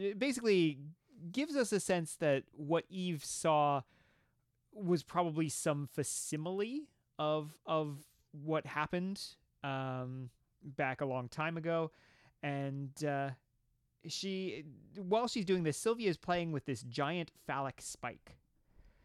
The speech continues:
And, uh, she, she orders, uh, Eve to, to take off her clothes and, and, and come close. And, uh, she, she talks about her god a little bit more, about Dionin. She says that, uh, Dionin likes virgins,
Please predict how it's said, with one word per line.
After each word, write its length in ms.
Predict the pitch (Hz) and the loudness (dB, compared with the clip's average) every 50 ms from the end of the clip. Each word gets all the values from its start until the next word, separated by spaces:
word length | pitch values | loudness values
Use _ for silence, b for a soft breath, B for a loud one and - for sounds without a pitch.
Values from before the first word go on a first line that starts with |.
| b b b b b _ | b b b b b _
And, 520 | 147 135 131 131 127 127 127 127 123 117 139 | -4 -2 0 0 -2 -2 -4 -4 -2 0 0
uh, 380 | 135 131 131 131 131 139 143 | 2 2 2 2 0 0 -2
she, 320 | 135 - 156 151 151 156 160 | -2 -2 -2 0 0 -2 -2
she 160 | - 180 180 | -2 0 2
orders, 500 | 208 208 214 208 202 190 185 170 160 - | 4 6 6 6 6 4 4 2 2 2
uh, 240 | 180 160 151 147 151 - | 2 4 4 4 2 0
Eve 220 | 185 175 156 - | -2 -4 -4 -2
to, 280 | - 147 147 139 135 139 | 0 0 2 2 0 -2
to 160 | - - 143 135 | -4 -6 -10 -4
take 220 | - 165 160 - | -2 -2 0 2
off 140 | 156 135 - | 2 2 2
her 100 | 151 139 | 0 -4
clothes 680 | - - 147 139 135 135 135 135 135 135 131 123 - | -2 -2 0 2 2 2 2 0 -2 -2 -4 -6 -6
and, 180 | 135 127 120 117 | -8 -8 -8 -8
and, 180 | - 131 120 - - | -8 -8 -10 -10 -10
and 220 | - 135 120 120 - | -10 -10 -10 -8 -6
come 220 | - 139 139 131 | -6 -6 -6 -6
close. 500 | - - 139 131 127 131 127 - - - b b b b b b b b b b b | -6 -6 -4 -4 -2 -4 -4 -6 -10 -14 b b b b b b b b b b b
And, 440 | 139 139 139 139 135 135 135 - 156 | -4 -4 -2 -2 -4 -4 -4 0 2
uh, 280 | 151 143 147 151 151 147 | 2 4 4 2 0 -2
she, 200 | - 175 180 170 | -2 -4 -4 -4
she 100 | - - | -2 0
talks 220 | - 214 202 - | 2 2 2 2
about 140 | 202 196 165 156 | 2 2 2 2
her 80 | 147 | 0
god 300 | 127 123 131 127 127 127 | 0 0 0 0 0 0
a 40 | 131 | -2
little 180 | 127 127 120 123 | -2 -4 -4 -4
bit 180 | 123 135 131 - | -4 -4 -4 -4
more, 220 | 120 123 123 123 | -4 -2 -2 0
about 260 | 120 117 123 120 - | 0 -2 -2 -4 -2
Dionin. 580 | - 127 117 120 120 120 120 123 123 123 123 120 _ _ _ _ _ _ _ _ _ - | -2 -2 -2 0 -2 -4 -4 -6 -6 -8 -10 -12 _ _ _ _ _ _ _ _ _ -8
She 60 | 135 - | -8 -2
says 260 | - - 180 170 151 | 2 4 4 4 4
that, 320 | - 160 147 143 - - 160 | 4 2 2 2 0 0 2
uh, 460 | 147 139 139 135 135 135 135 110 143 | 4 6 6 6 4 4 2 0 -2
Dionin 400 | 143 190 190 226 233 233 202 180 175 | 0 0 2 2 2 0 0 0 2
likes 240 | 214 247 202 - - | 2 0 0 -2 -2
virgins, 600 | 135 147 143 139 120 131 131 127 127 131 127 - | 0 0 0 2 0 -2 -4 -4 -4 -6 -8 -10